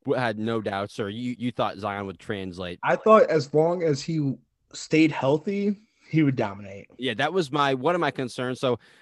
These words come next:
Speaker 1: I had a couple of doubts. I wrote, I wrote down a couple of doubts I remember dating back to, to when his shoe blew out at, at Duke.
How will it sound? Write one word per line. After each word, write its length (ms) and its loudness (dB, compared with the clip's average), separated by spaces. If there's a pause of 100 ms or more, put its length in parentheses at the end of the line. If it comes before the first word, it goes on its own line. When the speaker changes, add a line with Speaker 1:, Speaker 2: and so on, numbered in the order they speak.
Speaker 1:
I 80 0
had 40 2
a 80 -4
couple 340 0
of 120 2
doubts. 240 4
I 60 -2
wrote, 180 0
I 40 -2
wrote 220 0
down 400 -4
a 100 -4
couple 380 -2
of 60 -2
doubts 280 0
I 80 0
remember 320 -2
dating 380 -2
back 280 -2
to, 320 -4 (240)
to 120 -6
when 140 -2
his 120 -8
shoe 280 -6
blew 200 -4
out 280 -2
at, 180 -8
at 300 -8
Duke. 320 -2